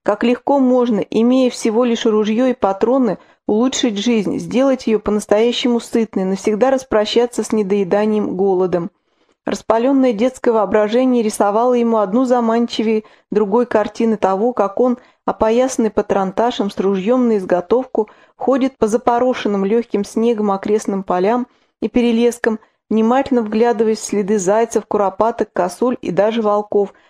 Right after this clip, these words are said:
которых расплодилось столько, что они даже нападают на колхозный скот, то Лёшке вдруг представилось, как он осенней утренней порой крадётся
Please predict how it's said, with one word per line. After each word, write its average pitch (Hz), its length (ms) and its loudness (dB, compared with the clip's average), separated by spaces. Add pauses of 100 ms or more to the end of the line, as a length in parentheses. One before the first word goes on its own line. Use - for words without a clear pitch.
(120)
которых 233 440 0
расплодилось 208 640 0
столько, 262 500 -2 (460)
что - 220 -2
они 220 220 0
даже 247 260 0
нападают 220 580 0
на 214 80 -2
колхозный 196 580 -2
скот, - 460 -4 (340)
то 226 80 4
Лёшке 269 380 2
вдруг 240 280 0
представилось, 226 680 0
как 214 240 -2
он 240 140 2
осенней 247 460 0
утренней 226 420 0
порой 208 380 0
крадётся 208 680 0